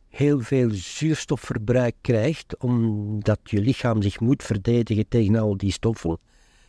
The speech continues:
zuurstof dat verbruikt wordt, gaat vrije radicalen geven. Ook een term dat iedereen kent. En we hebben vrije radicalen nodig. In fysiologie hebben we dat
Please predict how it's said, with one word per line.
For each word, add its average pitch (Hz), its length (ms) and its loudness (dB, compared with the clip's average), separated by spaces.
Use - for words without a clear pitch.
zuurstof 139 640 0
dat 123 380 -2
verbruikt 113 800 0
wordt, 160 340 0
gaat - 520 -4
vrije 123 500 2
radicalen 104 680 0
geven. 87 380 -4
Ook - 240 -2
een 113 100 0
term 110 340 2
dat 98 240 -4
iedereen 113 440 0
kent. 113 360 0
En 123 360 2
we 101 220 0
hebben 151 380 0
vrije 127 380 0
radicalen 98 840 0
nodig. 87 460 0
In 110 180 2
fysiologie 104 840 2
hebben 139 280 0
we 110 100 4
dat 92 180 0